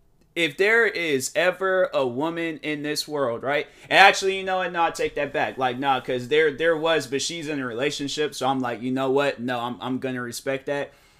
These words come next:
But there is this girl that I met last year, and she's, honestly, she's, like, one of the funniest people that I met.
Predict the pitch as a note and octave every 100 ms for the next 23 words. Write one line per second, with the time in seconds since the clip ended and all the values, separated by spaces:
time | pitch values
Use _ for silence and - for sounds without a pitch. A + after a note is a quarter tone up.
0 | _ B2 A#2 F3 E3 B2+ D#3+ G3+ F#3+ F3
1 | D3+ C#3+ E3+ D#3 D3+ C#3+ C3+ C#3+ C#3 B2+
2 | B2+ A#2 B2+ B2 A#2+ - _ _ _ _
3 | _ _ _ _ _ - A2+ - D3+ C#3
4 | C3 D3 C#3 - B2+ B2 D3+ C3+ C#3 B2+
5 | C3 B2 A#2 C3 C3 B2+ C#3 C3+ B2 B2
6 | A#2+ A#2+ B2+ B2